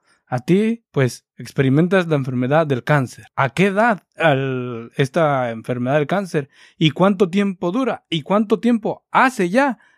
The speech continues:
Para que también, ¿verdad?, los que nos están escuchando pueda ver si alguien está viviendo esta etapa y pueda ver, ¿no?, que hay esperanza, que los milagros existen.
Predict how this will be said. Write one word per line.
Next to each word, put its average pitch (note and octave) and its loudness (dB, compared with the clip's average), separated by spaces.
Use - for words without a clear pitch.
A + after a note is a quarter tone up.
Para D#3+ 2
que D#3 -8
también, D3+ 0
¿verdad?, A3 4
los G3+ -6
que E3+ -2
nos D3+ -2
están F#3+ 0
escuchando G#3 -2
pueda G3+ 2
ver G#3+ 0
si - -2
alguien F#3+ 2
está E3+ 0
viviendo F#3 0
esta E3+ -4
etapa D3 -4
y D3+ -2
pueda E3+ 2
ver, E3+ 0
¿no?, F3 -2
que C#3 -4
hay D3+ 2
esperanza, C#3 -4
que A#2 -10
los A2+ -10
milagros B2+ -6
existen. A#2+ -10